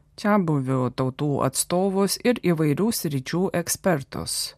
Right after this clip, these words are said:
Tokiu būdu jos bažnytinis ir sinodinis pobūdis įgyvendina Lotynų Amerikos vyskupų išreikštą norą,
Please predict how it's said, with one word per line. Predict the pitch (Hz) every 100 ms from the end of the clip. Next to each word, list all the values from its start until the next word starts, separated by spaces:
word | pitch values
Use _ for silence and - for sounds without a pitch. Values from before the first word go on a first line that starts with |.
| -
Tokiu | - 170 180
būdu | 165 165 196
jos | 214 160 143
bažnytinis | 156 143 202 185 151 143 131 -
ir | 139
sinodinis | - 151 151 143 135 139 131 -
pobūdis | 190 185 185 170 175 -
įgyvendina | - 220 165 156 185 196 196 196 185
Lotynų | 165 160 - 170 165
Amerikos | 135 147 151 147 - 127 - 143
vyskupų | 127 - 143 - 175 -
išreikštą | 160 - 160 156 - -
norą, | 160 202 196 135